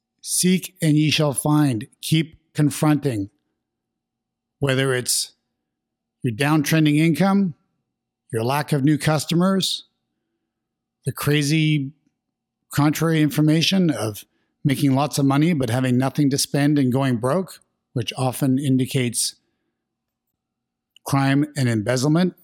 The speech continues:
unfortunately, which takes a lot to confront, or whether it's trying to establish the truth of a, an epidemic. You know, what are the factors? What causes this?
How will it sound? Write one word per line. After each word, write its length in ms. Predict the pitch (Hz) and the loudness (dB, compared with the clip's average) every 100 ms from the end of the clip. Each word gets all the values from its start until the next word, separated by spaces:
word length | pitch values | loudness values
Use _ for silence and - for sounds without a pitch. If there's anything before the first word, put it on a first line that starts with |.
| - | -4
unfortunately, 920 | 143 - 165 139 165 165 165 196 196 _ _ _ - | -2 0 -4 -2 -2 0 0 -2 -4 _ _ _ -10
which 220 | 127 - | -8 -4
takes 220 | 135 127 | -4 -2
a 60 | 113 | -2
lot 280 | 113 123 - | -2 -4 -4
to 80 | 131 | -2
confront, 540 | 135 127 143 185 202 _ _ _ _ _ _ - | -2 0 0 0 -2 _ _ _ _ _ _ -2
or 380 | 143 151 185 180 | 0 2 2 0
whether 420 | 143 156 165 165 | 0 0 2 0
it's 180 | 165 - | -2 -2
trying 360 | 147 170 160 | 0 2 2
to 100 | 170 | 2
establish 720 | 160 - 165 165 170 135 - | 0 0 0 0 0 -2 -4
the 140 | - 143 | -4 -4
truth 560 | - 170 165 160 - _ _ _ _ _ _ _ _ _ _ _ _ - | 0 2 2 0 -8 _ _ _ _ _ _ _ _ _ _ _ _ -4
of 580 | 139 151 156 147 - - _ _ _ _ _ _ _ _ _ _ _ _ _ 123 | -2 0 -2 -4 -10 -20 _ _ _ _ _ _ _ _ _ _ _ _ _ -4
a, 600 | 131 139 143 147 151 147 - | -2 0 0 0 0 -4 -4
an 120 | 123 | 0
epidemic. 720 | 160 160 170 185 226 - - _ _ _ _ _ _ _ - | 0 0 0 2 0 0 -14 _ _ _ _ _ _ _ -6
You 80 | |
know, 160 | 120 143 | -2 0
what 360 | 135 117 160 165 | -2 -2 -2 0
are 220 | 160 214 | 0 0
the 100 | 180 | -2
factors? 720 | - 127 113 - 113 113 - _ | -4 -6 -6 -10 -14 -12 -16 _
What 280 | - 170 - | -2 -2 -2
causes 540 | - 165 190 165 131 - | -2 0 0 0 -4 -8
this? 380 | 110 - - | -10 -8 -10